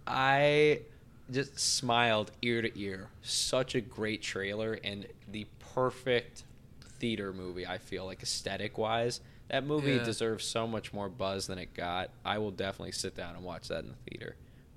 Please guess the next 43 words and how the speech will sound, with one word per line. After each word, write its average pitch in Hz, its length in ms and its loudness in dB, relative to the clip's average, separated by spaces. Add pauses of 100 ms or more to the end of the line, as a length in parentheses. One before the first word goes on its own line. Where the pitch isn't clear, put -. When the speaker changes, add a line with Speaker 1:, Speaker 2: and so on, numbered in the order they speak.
(320)
Speaker 2:
That 151 180 6
movie, 170 420 2
I 127 140 2
have 131 380 0
pretty 135 200 0
much 127 240 -2
the 123 100 -4
same 120 280 0
experience 117 520 -4
you 120 120 0
did 117 160 -2
with 113 120 -4
Spider-Man 110 520 -2
three, 120 320 -8
with 180 240 -10
my 120 140 -2
dad 113 300 -6
taking 123 320 -6
me 117 100 -12
to - 160 -8
it. - 100 -6
Speaker 1:
Oh, 101 420 4 (120)
that's - 200 -4
such - 380 2
a 104 60 2
great 95 420 -2
memory. 95 280 -4
I 110 60 0
mean, 123 360 2
I 135 120 -2
didn't 196 260 2
realize 127 460 2
that 113 180 2
came 160 260 -4
out 113 320 -2 (180)
in 113 160 -2
twenty 107 420 -4
ten. 92 460 -8 (800)
Speaker 2:
Yeah. 123 340 2
Speaker 1:
It 127 200 4
is 120 220 2 (140)
old. 101 540 -2 (1040)
It, 117 200 4